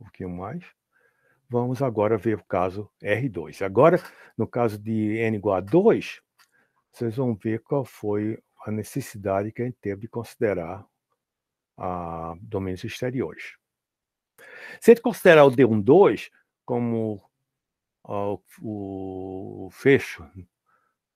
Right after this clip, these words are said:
mesma coisa que a gente fez no R N, agora com o R dois nesse,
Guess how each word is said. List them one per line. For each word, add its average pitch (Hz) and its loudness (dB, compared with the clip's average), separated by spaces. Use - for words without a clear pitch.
mesma 180 2
coisa 147 4
que - -2
a 117 2
gente 110 -10
fez 113 2
no 110 0
R 98 -4
N, 92 -4
agora 95 -4
com - -4
o - 0
R 98 -4
dois 101 -2
nesse, 87 -10